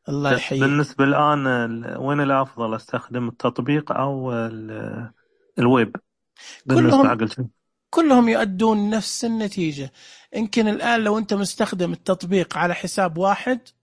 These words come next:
Speaker 1: يعني
Speaker 2: مم.
Speaker 1: حسابك مثلًا إيميلك فاتح فيه على، على الويب الحين، آه، ممكن تروح للتطبيق تلاقي نفس النتائج ونفس المحادثات تلقاها موجودة هناك.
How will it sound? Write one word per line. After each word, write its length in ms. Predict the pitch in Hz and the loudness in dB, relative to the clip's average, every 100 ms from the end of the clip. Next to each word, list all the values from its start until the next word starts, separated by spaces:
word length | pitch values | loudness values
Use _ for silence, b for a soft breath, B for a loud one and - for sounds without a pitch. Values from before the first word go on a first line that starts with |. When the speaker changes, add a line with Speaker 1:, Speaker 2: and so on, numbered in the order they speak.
| _ _ | _ _
Speaker 1:
يعني 200 | 165 147 | -16 -8
Speaker 2:
مم. 80 | 120 | -6
Speaker 1:
حسابك 440 | 110 - 180 170 180 | -6 -8 -10 -6 -4
مثلًا 380 | 175 165 160 | -2 -2 -2
إيميلك 520 | 180 165 180 180 175 _ b b b | -4 -2 0 0 -2 _ b b b
فاتح 440 | - 196 - 175 | -2 -2 -2 -10
فيه 260 | - 208 185 | -6 -2 0
على، 180 | 160 165 | 0 0
على 420 | 156 147 156 156 | 0 -2 -4 -4
الويب 460 | 151 147 151 196 - 269 180 | -4 -6 -4 -4 -4 -10 -12
الحين، 420 | - - 214 311 _ b b b b - | -10 -4 -4 -4 _ b b b b -2
آه، 320 | 185 185 180 | 2 2 2
ممكن 500 | 202 269 262 254 226 | 0 -2 -2 -4 -4
تروح 340 | 240 240 - | -2 -2 -2
للتطبيق 760 | 202 185 180 208 190 196 285 - | -4 -4 -4 -6 -6 -4 -4 -6
تلاقي 500 | - 247 220 240 247 | -4 -2 -2 -6 -4
نفس 320 | 262 247 - | -6 -6 -8
النتائج 640 | 226 208 202 220 214 208 | -8 -6 -2 0 0 -2
ونفس 380 | 196 190 202 - | -4 -4 -6 -6
المحادثات 760 | 190 175 - 180 185 190 190 - | -6 -4 -2 -2 0 0 0 -2
تلقاها 320 | 170 175 165 | -4 -4 -2
موجودة 460 | 160 147 143 139 147 | -4 -4 -6 -8 -6
هناك. 360 | 139 139 - | -8 -10 -16